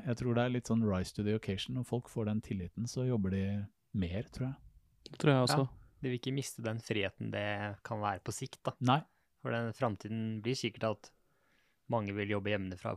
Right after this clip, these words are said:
Speaker 3: kanskje noen dager i uken. Og det er jo den beste søknaden for at det kan være mulig i framtiden, at man fikk det til nå, da.
Speaker 1: Ja, og det hadde, det tror jeg hadde vært et, jeg tror det hadde vært en, noe sånn folkehelsemessig fantastisk hvis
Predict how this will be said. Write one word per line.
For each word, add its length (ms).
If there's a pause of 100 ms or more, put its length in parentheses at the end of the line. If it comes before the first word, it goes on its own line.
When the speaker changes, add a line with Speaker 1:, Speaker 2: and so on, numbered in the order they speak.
Speaker 3:
kanskje 240
noen 160
dager 240
i 140
uken. 220 (280)
Og 80
det 80
er 80
jo 80
den 120
beste 280
søknaden 560
for 160
at 140
det 140 (120)
kan 120
være 180
mulig 260
i 60
framtiden, 420
at 140
man 160 (340)
fikk 220
det 140
til 100
nå, 160
da. 320
Speaker 1:
Ja, 80 (400)
og 80
det 100
hadde, 300 (180)
det 300
tror 100
jeg 80
hadde 160
vært 240
et, 280 (1040)
jeg 120
tror 140
det 100
hadde 180
vært 340
en, 120 (320)
noe 120
sånn 240
folkehelsemessig 1120 (380)
fantastisk 880
hvis 260